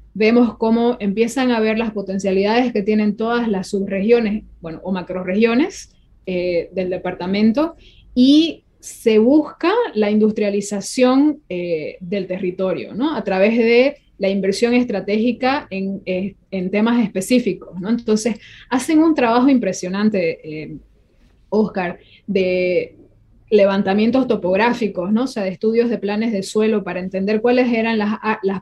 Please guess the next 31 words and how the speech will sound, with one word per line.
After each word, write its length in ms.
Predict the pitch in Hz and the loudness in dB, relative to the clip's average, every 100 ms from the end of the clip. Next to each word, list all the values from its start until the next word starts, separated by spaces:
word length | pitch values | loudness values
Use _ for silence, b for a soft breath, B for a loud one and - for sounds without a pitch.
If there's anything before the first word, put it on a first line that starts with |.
| - | -6
po-, 200 | 196 190 | -4 -2
las 220 | 202 190 | -2 -4
posibles, 680 | - 196 - 254 269 269 254 b b b _ - | -6 -6 -2 0 2 0 -2 b b b _ -8
eh, 320 | 175 170 - _ - | -6 -6 -10 _ 0
áreas 380 | 262 294 277 | 2 4 4
de 60 | 240 | 4
inversión, 760 | 196 185 185 - 240 233 202 | 0 -2 -6 0 4 4 2
¿no? 140 | 175 269 | 0 0
Los 200 | 233 - | 0 2
tem-, 260 | 240 254 247 | 2 2 -2
qué, 420 | 202 214 - 240 233 | -6 -4 2 2 4
qué, 280 | 247 254 247 | 4 4 4
qué 100 | 247 | -2
tipo 340 | 262 269 247 | 0 0 0
de, 280 | 208 180 - | 0 -4 -6
de 720 | 185 190 185 175 170 165 180 _ _ _ - | -8 -6 -6 -4 -4 -4 -8 _ _ _ -12
enfoque 580 | 202 202 - 277 285 240 | -8 -6 0 2 2 0
se 140 | - | -4
le 120 | 185 180 | -6 -4
podía 340 | 185 208 233 | 0 0 0
dar 220 | 233 233 | -2 -2
a 60 | 226 | -2
la 120 | 190 | -2
industrialización, 920 | 190 190 190 175 180 202 - 226 226 | -4 -6 -6 -6 -4 -6 -2 0 0
cuáles 280 | 226 226 233 | 0 0 0
eran 240 | 233 233 | 0 0
las 140 | 214 196 | 0 -2
oportunidades, 840 | 180 180 180 190 190 214 226 220 | -4 -8 -4 -2 0 0 2 0
las, 180 | 190 180 - | 0 -4 -10
las, 300 | 196 185 214 202 - | -8 -8 -6 -6 -4
las, 160 | 196 | -6